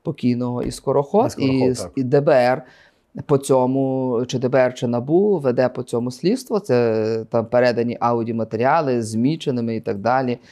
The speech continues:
Speaker 1: з записами. Тобто вони самі відкрито говорять, що всередині "Слуг народу" існує парламентська корупція. Тому таким
Speaker 2: Мгм.
Speaker 1: людям,
Speaker 2: Мгм.
Speaker 1: коли дають конвертику, подяку за відсутність тебе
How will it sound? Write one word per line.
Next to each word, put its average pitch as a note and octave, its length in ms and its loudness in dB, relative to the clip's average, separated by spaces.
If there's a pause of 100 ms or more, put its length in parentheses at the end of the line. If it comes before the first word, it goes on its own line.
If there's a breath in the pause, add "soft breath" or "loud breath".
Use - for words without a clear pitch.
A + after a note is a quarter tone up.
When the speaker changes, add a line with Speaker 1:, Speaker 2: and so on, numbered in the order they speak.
(140 soft breath)
Speaker 1:
з A2 80 -8
записами. B2 580 -2
Тобто C3+ 280 -4
вони D3 180 2
самі F3 260 2
відкрито C3+ 440 0
говорять, D#3 380 4 (280 soft breath)
що - 140 -2
всередині D3+ 520 4
"Слуг D3 280 -4
народу" D#3 320 2
існує C3+ 300 -2
парламентська B2 520 -2
корупція. - 400 -12 (220 loud breath)
Тому A#3 200 4
таким B3 280 2
Speaker 2:
Мгм. F#3+ 80 4
Speaker 1:
людям, D#3 340 6
Speaker 2:
Мгм. C3+ 120 -2
Speaker 1:
коли G3+ 220 4 (280)
дають G3+ 340 2
конвертику, D3 680 2
подяку C3 600 0 (320 soft breath)
за D#3+ 380 2 (140 loud breath)
відсутність G3+ 1000 0
тебе C#3+ 460 -2